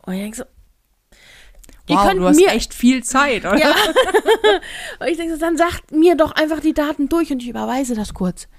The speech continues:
Speaker 1: Innerhalb von zwei Sekunden. Wirklich, es
Speaker 2: Ja,
Speaker 1: geht
Speaker 2: aber
Speaker 1: schnell. Aber
Speaker 2: das
Speaker 1: das
Speaker 2: ist zu unsicher.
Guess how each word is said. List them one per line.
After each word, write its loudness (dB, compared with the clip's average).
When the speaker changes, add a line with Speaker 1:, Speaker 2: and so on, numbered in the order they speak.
Speaker 1:
Innerhalb 4
von 2
zwei -2
Sekunden. 0
Wirklich, 2
es -2
Speaker 2:
Ja, -2
Speaker 1:
geht 2
Speaker 2:
aber 0
Speaker 1:
schnell. 0
Aber -12
Speaker 2:
das -10
Speaker 1:
das -12
Speaker 2:
ist -14
zu -4
unsicher. -2